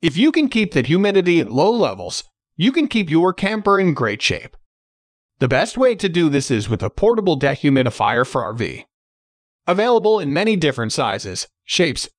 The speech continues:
and forms. In this video, we will show you guys the five best R V dehumidifiers.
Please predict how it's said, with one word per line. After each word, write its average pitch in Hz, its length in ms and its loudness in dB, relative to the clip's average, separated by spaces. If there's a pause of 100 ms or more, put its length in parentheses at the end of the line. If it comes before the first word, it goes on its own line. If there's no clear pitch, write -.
(140)
and 156 200 0
forms. - 500 -2 (840)
In 170 120 4
this 233 180 2
video, 202 500 0 (280)
we 196 160 2
will 311 140 2
show 240 240 2
you 233 220 2
guys 113 340 0
the 151 80 -2
five 156 400 -4
best 202 260 -2
R 101 120 -6
V 202 200 0
dehumidifiers. 123 1040 -2